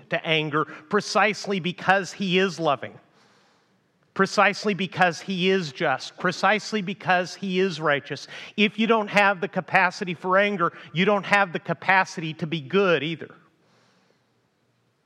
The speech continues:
If I drive home west on Warner Avenue, headed to my house, and I see five young men stomping an elderly woman to death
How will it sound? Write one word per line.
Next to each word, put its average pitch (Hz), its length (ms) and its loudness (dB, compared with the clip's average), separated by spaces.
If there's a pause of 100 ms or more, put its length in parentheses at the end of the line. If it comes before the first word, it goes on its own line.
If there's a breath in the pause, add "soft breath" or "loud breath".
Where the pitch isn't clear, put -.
(100)
If 151 160 2
I 190 160 6
drive 196 380 0
home 175 440 0
west 180 360 2
on 185 260 0
Warner 185 320 2
Avenue, 156 440 0
headed 175 340 0
to 185 80 -4
my 185 240 2
house, 160 420 0
and 156 140 0
I 143 140 0
see 185 460 -4 (280 loud breath)
five 202 520 4
young 202 440 2
men 165 340 0 (1200)
stomping 208 640 2
an 185 120 0
elderly 190 520 0
woman 190 380 0
to 180 120 -6
death 175 300 2